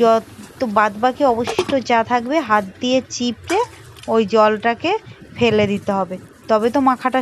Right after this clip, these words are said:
সুন্দর হবে, না হলে তো জল জল মতন হয়ে যাবে। চিংড়ি কিনে রেখেছি, চিংড়িটা দেব, লঙ্কা ভাজবো, পেঁয়াজ ভাজবো। যে যতটা ঝাল খাবে সে সেই পরিমাণ লঙ্কা দেবে। আমি কাঁচা লঙ্কা এতে অ্যাড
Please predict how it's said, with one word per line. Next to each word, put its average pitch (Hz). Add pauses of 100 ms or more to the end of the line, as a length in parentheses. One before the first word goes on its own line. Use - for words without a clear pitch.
সুন্দর 240 (100)
হবে, 185
না 190
হলে 214
তো 247
জল 220
জল 247 (100)
মতন 214 (100)
হয়ে 170
যাবে। 165 (640)
চিংড়ি 233
কিনে 233
রেখেছি, 233 (840)
চিংড়িটা 233 (200)
দেব, 226 (880)
লঙ্কা 220
ভাজবো, 233 (500)
পেঁয়াজ 214 (160)
ভাজবো। 170 (600)
যে 262 (120)
যতটা 226 (120)
ঝাল 220 (120)
খাবে 240 (440)
সে 233 (100)
সেই 226 (100)
পরিমাণ 233 (100)
লঙ্কা 226
দেবে। 247 (180)
আমি 220 (100)
কাঁচা 214
লঙ্কা 220
এতে 226
অ্যাড 196